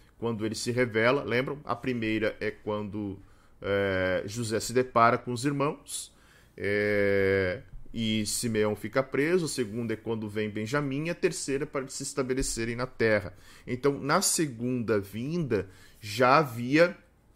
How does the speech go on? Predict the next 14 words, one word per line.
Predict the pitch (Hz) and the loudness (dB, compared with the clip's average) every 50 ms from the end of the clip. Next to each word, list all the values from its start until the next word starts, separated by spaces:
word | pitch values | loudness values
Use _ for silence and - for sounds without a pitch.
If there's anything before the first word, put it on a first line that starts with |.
| - - - - _ _ _ _ _ _ _ - - | -20 -20 -20 -20 _ _ _ _ _ _ _ -8 -2
um | 139 147 | 2 2
ok | 170 170 - - 156 160 175 185 | 2 2 2 4 6 6 6 6
de | 160 - | 2 -2
Faraó. | - - 131 117 104 90 82 73 | -2 0 2 2 4 2 0 -2
Lembram? | 78 90 120 135 147 156 165 135 - - - _ - | -2 -2 -2 -2 -2 -4 -8 -12 -14 -20 -20 _ -12
O | - | -8
capítulo | - 120 - - 127 127 123 113 | -8 -6 -6 -6 -8 -8 -8 -10
que | - 117 | -8 -8
nós | 110 110 107 98 | -6 -6 -6 -4
lemos | 95 98 98 104 98 98 98 - - 117 | -4 -4 -4 -4 -4 -6 -8 -8 -8 -6
ontem | 117 117 120 135 - 147 160 - - - - - - - _ - | -6 -6 -6 -6 -6 -8 -8 -10 -14 -20 -20 -20 -20 -20 _ -2
fala | - 123 131 135 | 2 2 2 2
que | - - | 0 -2
Faraó, | - 151 151 139 131 147 151 | -2 0 2 4 4 2 2